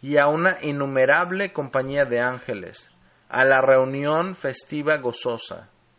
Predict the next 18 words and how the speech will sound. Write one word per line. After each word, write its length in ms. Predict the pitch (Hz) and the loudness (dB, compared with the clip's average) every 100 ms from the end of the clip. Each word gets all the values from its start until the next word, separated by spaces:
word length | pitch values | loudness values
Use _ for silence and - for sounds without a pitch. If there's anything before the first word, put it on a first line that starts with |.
| _ _ _ _ _ _ _ - | _ _ _ _ _ _ _ -8
la 180 | 113 - | -8 0
cual 220 | 131 127 | 2 2
será 240 | 143 123 | -2 -2
mañana." 600 | 123 120 120 110 117 185 _ _ _ _ _ _ _ _ _ _ _ _ _ _ _ - | -4 -4 0 0 -2 -10 _ _ _ _ _ _ _ _ _ _ _ _ _ _ _ -4
El 180 | 117 | -2
día 180 | 117 123 | 2 4
de 100 | 135 | 4
Pentecostés, 960 | 131 123 110 110 101 - 131 175 - _ _ _ _ _ | 4 -6 -6 -6 -6 -4 -6 -6 -16 _ _ _ _ _
representando 840 | - 117 - 117 120 113 123 127 131 | -2 0 2 -2 -2 -4 -2 0 2
la 140 | 123 | 2
resurrección, 760 | 107 107 104 101 - 117 135 175 _ _ _ _ _ _ - | 0 -4 -10 -10 -10 -10 -10 -14 _ _ _ _ _ _ -4
y 140 | 123 | 2
a 80 | 139 | 4
la 160 | 139 139 | 6 2
iglesia 840 | 127 135 165 180 - 190 185 190 - | 2 2 2 2 0 0 2 -2 -4
de 140 | 131 | 0
los 180 | 127 - | 0 0
primogénitos, 1160 | 139 127 123 - 139 131 107 - - - - | -6 -4 -4 0 -2 -2 -6 -12 -16 -18 -20